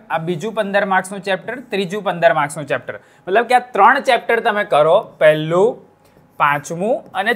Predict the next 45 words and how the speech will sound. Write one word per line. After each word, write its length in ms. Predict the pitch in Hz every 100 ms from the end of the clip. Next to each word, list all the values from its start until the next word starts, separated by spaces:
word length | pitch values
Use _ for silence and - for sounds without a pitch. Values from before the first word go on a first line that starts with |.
| -
છઠ્ઠું, 600 | 226 - 175 - - -
તો 80 | 196
તમારા 280 | 180 185 202
પિસ્તાળીસ 800 | - 160 - - 160 170 170
માર્ક્સ 320 | 156 120 - 107
આવે. 180 | 104 101 -
કેટલા? 380 | 180 165 160 - _ _ _
પિસ્તાળીસ. 640 | 151 143 - 143 123 110 -
દર 160 | 160 180
વખતની 360 | 175 175 151
જેમ, 160 | 143 127
મતલબ 200 | 147 185
કે 80 | 190
કોઈને 240 | 190 190
ખાલી 200 | 185 202
પાસ 420 | 208 170 143 -
જ 80 | 233
થવું 320 | - 147 175
ને, 100 | 233
તો 80 | 226
આ 40 |
કડકડાટ 580 | 202 - 214 214 202 208
આટલા 220 | 190 185
ત્રણ 240 | 190 185 202
ચેપ્ટર 340 | 196 175 190
કરી 180 | 185 226
દો 120 | 254
ને, 100 | 175 - - _
તો 180 | 208 214
બી 160 | 214 254
તમે 220 | 233 240
આરામથી 1120 | 240 190 175 185 233 262 254 233 196 - - -
તમારા 280 | 180 190
જે 160 | 202 185
તેત્રીસ 480 | 180 170 175 208 202
માર્ક્સ 260 | 196 190
લાવવાનો 320 | 185 170 175 220
હોય, 100 | 254
એ 40 |
તમે 220 | 233 214
લાવી 240 | 196 170 160
શકો 260 | 170 123
સો 260 | 117 202 180
ની 120 | 185
અંદરથી. 400 | 170 160 147 131